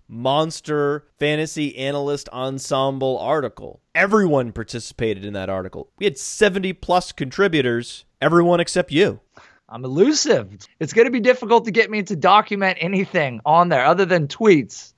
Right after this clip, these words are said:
Speaker 1: It's difficult for you to do anything, really.
Speaker 2: That's fine. I totally agree. You wanna talk about D'Onta Foreman?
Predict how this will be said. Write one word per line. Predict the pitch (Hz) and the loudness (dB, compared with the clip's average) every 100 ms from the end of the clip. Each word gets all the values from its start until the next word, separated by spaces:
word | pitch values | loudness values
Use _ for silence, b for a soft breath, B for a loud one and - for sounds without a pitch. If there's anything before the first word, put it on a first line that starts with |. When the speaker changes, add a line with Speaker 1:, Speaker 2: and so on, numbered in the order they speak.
| - | -6
Speaker 1:
It's | 156 - | -4 -2
difficult | - 190 339 - 185 180 _ - | 2 2 0 2 2 2 _ -8
for | 143 | -2
you | 139 | -2
to | 139 | -2
do | 123 120 | -2 -2
anything, | 104 98 - 67 65 - | -2 -6 -12 -16 -16 -8
really. | 92 80 73 - _ | -6 -6 -10 -16 _
Speaker 2:
That's | 160 156 | -10 -10
fine. | - 139 104 92 87 | 0 0 2 -4 -2
I | 131 165 | 2 2
totally | 143 196 196 196 185 | 4 6 8 8 6
agree. | 170 147 156 101 | 2 0 -2 -2
You | 117 180 | 0 2
wanna | 196 | 4
talk | 226 220 | 6 4
about | 214 214 180 | 4 2 4
D'Onta | 190 196 196 185 | 4 4 2 0
Foreman? | 190 196 202 202 | 2 2 2 0